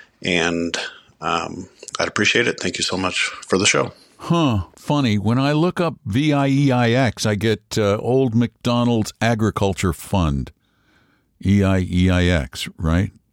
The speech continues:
Speaker 2: Sorry. It's a really <laughs> terrible joke. But I can say it. I'm a McDonald. Uh, I don't know where Fidelity gets <laughs> off saying these are not funds.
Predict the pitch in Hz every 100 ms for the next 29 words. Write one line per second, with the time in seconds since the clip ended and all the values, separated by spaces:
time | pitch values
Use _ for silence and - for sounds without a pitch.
0 | _ - _ _ _ - - _ _ _
1 | _ _ _ _ - - 71 65 - _
2 | - - - _ _ _ - 107 78 80
3 | 65 - 92 92 95 147 156 - - 147
4 | - - - - - 147 208 208 147 -
5 | 170 107 131 113 98 87 110 92 60 -
6 | _ _ _ - - - - 120 120 123
7 | 120 123 113 - - 101 180 - 240 208
8 | 147 139 127 110 139 196 190 135 - 123
9 | 127 160 147 120 127 127 139 180 151 -
10 | 170 143 127 147 120 117 120 135 110 -
11 | 151 180 101 139 -